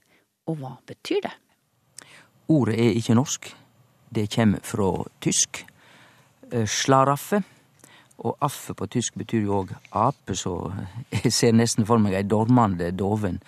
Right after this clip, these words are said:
Speaker 2: ape, i alle fall. Det er derifra vi, vi har det. Og fra det har vi da fått både slaraffenliv og slaraffenland. Men altså tysk import.
Speaker 1: "På Hedmarken er det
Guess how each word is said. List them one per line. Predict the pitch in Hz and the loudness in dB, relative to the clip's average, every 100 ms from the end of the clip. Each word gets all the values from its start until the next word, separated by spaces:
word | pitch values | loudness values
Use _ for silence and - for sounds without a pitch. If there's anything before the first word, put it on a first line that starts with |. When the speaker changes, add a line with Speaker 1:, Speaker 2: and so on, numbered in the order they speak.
| - - - _ _ | -18 -20 -20 _ _
Speaker 2:
ape, | 98 110 - 107 | 0 0 0 -2
i | 104 | 0
alle | 120 | 0
fall. | 113 104 90 _ - - _ _ - | 0 -2 -2 _ -20 -20 _ _ -2
Det | 117 | 2
er | 117 | 4
derifra | 123 101 - 90 | 2 0 -6 -4
vi, | 90 92 90 98 98 - _ _ - | -2 -4 -6 -10 -12 -16 _ _ -4
vi | 101 | 0
har | 98 85 | 0 -2
det. | - 107 - - - - - - | -8 -16 -18 -20 -20 -20 -6 -2
Og | 117 | -2
fra | - 113 | 2 4
det | 123 110 | 4 4
har | 117 101 | 4 4
vi | 107 | 2
da | 101 | 0
fått | 110 107 92 | -2 -4 -4
både | 92 87 - | -2 -4 -4
slaraffenliv | - 87 104 135 - - - 101 110 113 127 196 196 160 - 151 | -4 -4 -2 -4 -6 -12 -2 0 0 0 0 0 -2 -4 -6 -4
og | 156 156 175 _ _ _ | -4 -4 -10 _ _ _
slaraffenland. | - - 135 - - - 92 95 - _ - 98 - - - _ _ - | -6 0 0 -2 -6 -2 2 2 -2 _ 0 0 0 -6 -16 _ _ 0
Men | 101 | 2
altså | 110 - 92 - - _ - | 2 2 -2 -4 -18 _ 0
tysk | 123 - - | 2 0 -6
import. | 76 - - - - - _ _ _ _ _ _ _ _ _ _ _ - | -10 -6 -8 -10 -14 -18 _ _ _ _ _ _ _ _ _ _ _ 0
Speaker 1:
"På | 247 | 0
Hedmarken | - - 226 165 202 208 - 247 - | 2 2 2 4 2 2 2 2 4
er | 185 | 2
det | 190 | 2